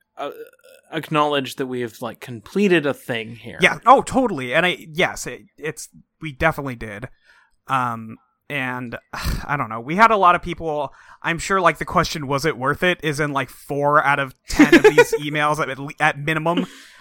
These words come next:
Speaker 2: Uh, and no,
Speaker 1: Uh-huh.
Speaker 2: it's, it's just not. It just sucks. Like, I wish I would have left this in the past, like, and retained any kind of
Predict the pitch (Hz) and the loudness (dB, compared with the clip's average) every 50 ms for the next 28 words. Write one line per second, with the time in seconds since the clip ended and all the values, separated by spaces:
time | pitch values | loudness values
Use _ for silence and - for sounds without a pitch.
0 | - _ - 156 156 151 151 143 170 185 180 185 208 196 165 180 170 151 151 151 | -20 _ 2 4 4 4 4 2 0 -2 0 2 2 2 2 0 -2 -4 -4 -4
1 | 131 123 127 - - 165 - - - - _ - 135 156 - - - 185 175 - | -6 -6 -8 -10 -10 -10 -10 -10 -16 -18 _ -16 -16 -14 -12 -10 -8 -8 -8 -8
2 | - 120 113 120 - - 143 - - 165 - - - 113 107 107 117 - - - | -8 -6 -6 -6 -6 -8 -10 -8 -8 -6 -6 -6 -6 -6 -8 -10 -8 -8 -10 -10
3 | - - 139 143 143 131 - 143 170 175 170 185 151 170 170 156 147 147 139 139 | -10 -10 -8 -8 -8 -6 -6 -6 -4 -4 -4 -6 -4 -4 -4 -2 -2 -4 -4 -4
4 | 135 - - 143 127 - 127 117 117 - 117 107 113 120 127 - - - - 135 | -4 -6 -6 -10 -10 -10 -10 -12 -12 -10 -8 -6 -4 -6 -6 -8 -12 -12 -6 -4
5 | 139 135 127 - - - - - - - _ _ _ - 147 143 135 - _ 143 | -4 -4 -4 -6 -12 -20 -20 -20 -20 -20 _ _ _ -8 -8 -8 -10 -14 _ -10
6 | 156 147 143 - - 160 151 143 - - - 143 135 143 147 143 160 156 156 156 | -10 -10 -8 -8 -8 -8 -8 -10 -10 -8 -8 -6 -6 -6 -8 -6 -6 -6 -6 -6
7 | 156 151 | -8 -10